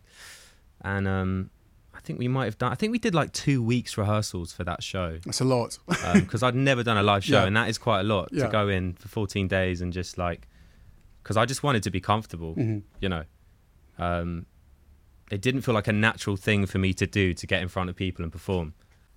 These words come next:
Speaker 2: Well, I, yeah, I guess because you hadn't gone through that, what you were talking about earlier, that usual process of pl-,
Speaker 1: The build-up,
Speaker 2: yeah,
Speaker 1: yeah.
Speaker 2: playing to twenty people on the Dog and Duck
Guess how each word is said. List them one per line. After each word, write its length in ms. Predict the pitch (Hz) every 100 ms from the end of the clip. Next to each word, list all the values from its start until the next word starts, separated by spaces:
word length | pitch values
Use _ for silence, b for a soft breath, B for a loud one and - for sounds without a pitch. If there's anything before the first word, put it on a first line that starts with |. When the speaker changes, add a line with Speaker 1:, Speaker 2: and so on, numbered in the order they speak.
| -
Speaker 2:
Well, 240 | 170 170 165
I, 140 | 165 -
yeah, 160 | 185 175
I 80 |
guess 220 | 131 165 -
because 240 | 127 120
you 80 | 135
hadn't 300 | 131 127 123
gone 220 | 127 120
through 200 | - 139
that, 220 | 123 127 -
what 160 | - 123
you 80 | 127
were 80 | 120
talking 300 | 123 113 131
about 160 | 117
earlier, 420 | 113 120 127 123 120
that 240 | 117 117
usual 520 | 123 120 110 110 104 104
process 600 | - 127 123 135 113 -
of 300 | 117 104 107 - - - -
pl-, 120 | -
Speaker 1:
The 60 | 98
build-up, 440 | 113 110 107 92
Speaker 2:
yeah, 120 | 120
Speaker 1:
yeah. 120 | 117 104
Speaker 2:
playing 140 | 151
to 100 | 139
twenty 260 | - 147 131
people 300 | 131 127 131
on 60 |
the 60 | 123
Dog 240 | 120 120
and 120 | 123
Duck 420 | 120 147 127 -